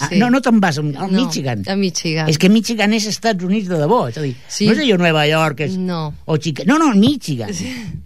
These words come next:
Speaker 1: Com és Michigan, sisplau?
Speaker 2: Sí.
Speaker 1: Com una dona com tu se'n va a Michigan?
Speaker 2: Aviam, això, mm, t'explico. A, a Anglaterra, la veritat, no sé ben bé per què vaig anar. No me'n recordo. Vaig agafar un estiu, jo sé que li vaig dir a la meva mare: «Mama, me'n, me'n vaig a Anglaterra».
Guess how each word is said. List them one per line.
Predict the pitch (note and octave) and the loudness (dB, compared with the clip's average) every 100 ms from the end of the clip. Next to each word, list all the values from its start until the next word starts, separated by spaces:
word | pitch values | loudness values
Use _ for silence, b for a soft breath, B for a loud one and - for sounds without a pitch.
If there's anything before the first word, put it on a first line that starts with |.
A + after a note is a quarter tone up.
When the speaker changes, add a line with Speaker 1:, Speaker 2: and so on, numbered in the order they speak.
| - | -10
Speaker 1:
Com | - C#4+ C#4 | 0 2 2
és | C4 E3 | 0 2
Michigan, | F3+ B3+ G#3+ E3 C#3 | 0 0 -2 -2 -2
sisplau? | B2+ - A3 | -4 -4 -2
Speaker 2:
Sí. | F#3+ E3+ - - | 0 -2 -6 -8
Speaker 1:
Com | - C4 C4+ | 0 2 2
una | G#3+ | 0
dona | A3+ A3+ | 0 0
com | F3 D#3 | 0 0
tu | A3 F#3+ | 0 0
se'n | C#3 | 2
va | C#3+ - | 0 0
a | - G#2+ | -6 -6
Michigan? | G2 - - - | -6 -8 -10 -2
Speaker 2:
Aviam, | F#3+ F#3+ F#3 F3+ | 0 4 2 2
això, | F#3+ - C4+ C#4+ C4+ A3+ | -2 0 2 2 0 -4
mm, | - G3+ G3 F#3+ F#3 F3+ E3 | -6 -4 -2 -2 -2 -4 -4
t'explico. | F3+ E3 - G3+ - D#3+ D3+ - | -6 -6 -2 -2 -2 -4 -4 -6
A, | - G3 G#3 | 0 2 2
a | - F#3+ | 0 -2
Anglaterra, | G#3+ G#3+ A3+ D4+ F#4+ | -2 -2 -2 -2 0
la | F#4 | -2
veritat, | B3 A#3 D4 G#3+ - | -2 -4 -6 -8 -8
no | G#3 G3+ G3 | -4 -2 -2
sé | - | -2
ben | F#3+ F#3 | -2 -2
bé | D4 | -4
per | - | -4
què | D3+ | -4
vaig | D#3 - | -6 -8
anar. | B2+ A#2+ - - - | -12 -12 -16 -20 -14
No | - F3+ | -4 0
me'n | G3+ | 2
recordo. | G3+ F3+ C#3 C#3 D#3 D#3 - B B - | 2 -2 -2 -2 -2 -6 -10 B B 0
Vaig | G#3 G#3 | 0 0
agafar | F3+ F#3+ | 0 0
un | G3 | 0
estiu, | G#3+ - D#4+ | -2 0 0
jo | C#4 C4 | 2 0
sé | B3 | -2
que | G#3 | 0
li | |
vaig | G#3 F3 | 0 0
dir | |
a | F#3+ | 0
la | F#3 | 0
meva | F#3 F#3+ | 2 2
mare: | F#3 | 0
«Mama, | G3 C4+ E4 C#4+ | 0 -2 -2 -4
me'n, | B3+ C#4+ - | -6 -8 -6
me'n | A#3+ | -4
vaig | B3+ D4 | -4 -4
a | A3 | -4
Anglaterra». | E3+ C#3+ D3+ D3 | -6 -6 -8 -8